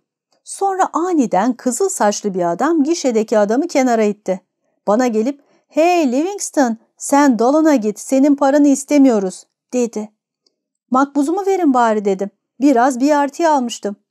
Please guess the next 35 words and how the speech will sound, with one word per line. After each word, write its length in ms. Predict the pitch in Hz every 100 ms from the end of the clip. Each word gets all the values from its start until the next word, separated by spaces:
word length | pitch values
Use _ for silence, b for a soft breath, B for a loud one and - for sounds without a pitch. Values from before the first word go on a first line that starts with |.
| _ _ _ _ 185
"Makbuz 580 | 208 226 226 302 320
falan 320 | - 220 285 359
yok," 360 | 269 247 -
dedi. 280 | 190 180 180 _ -
Bu 160 | 277 320
arada 360 | 262 220 202
diğer 260 | 180 269 247
görevliler 680 | 208 185 180 180 180 170 202
de 80 | 262
adamın 320 | 202 202 220
arkasında 540 | 196 185 190 220 233
toplanmış 600 | 220 180 190 190 277 -
bana 200 | 220 196
bakıyordu. 580 | 180 - 180 175 175 180 _ _ _ _ _ _ _ -
"Sakın 600 | - 320 311 427 427 320
buraya 300 | 262 254 240
adım 220 | 233 240
atayım 400 | 226 254 254 214
deme, 300 | 202 185 202
senin 400 | - 202 262 277
paran 360 | 214 208 208
bize 240 | 220 220 214
lazım 380 | 202 226 359 262
değil, 240 | 214 190
anladın 320 | 196 202 415
mı?" 200 | 370 254 _ _ _ _ _ _ _ _ _ _ _ _ _ _
Adama 400 | 302 339 381 381
kızmanın 600 | 359 247 208 214 214 262
ya 160 | 214 196
da 140 | 226
kavga 360 | 220 196 196 262
etmenin 460 | 233 208 180 190 196
hiçbir 360 | 339 359 -
anlamı 420 | 269 247 240 254
yoktu. 460 | 262 233 226 208